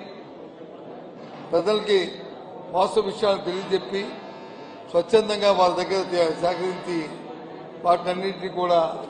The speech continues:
రాష్ట్ర గవర్నర్ గారి ద్వారా ప్రభుత్వానికి మరి తెలియజెప్పాలని,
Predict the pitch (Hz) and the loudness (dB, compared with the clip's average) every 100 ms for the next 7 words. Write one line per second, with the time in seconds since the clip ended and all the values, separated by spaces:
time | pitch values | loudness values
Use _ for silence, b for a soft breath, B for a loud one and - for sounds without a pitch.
0 | - - - - - - - 170 185 202 | -12 -14 -14 -16 -16 -16 0 2 4 0
1 | 175 180 185 185 180 175 170 170 160 165 | 2 2 2 2 2 6 6 6 4 0
2 | 170 185 175 156 156 151 - - - - | 0 2 2 -2 -4 -6 -10 -16 -16 -18
3 | - - - - - - - - - 170 | -18 -18 -20 -20 -20 -18 -18 -16 -2 0
4 | 156 156 175 170 170 170 170 165 165 | 2 0 -2 2 0 4 2 2 -4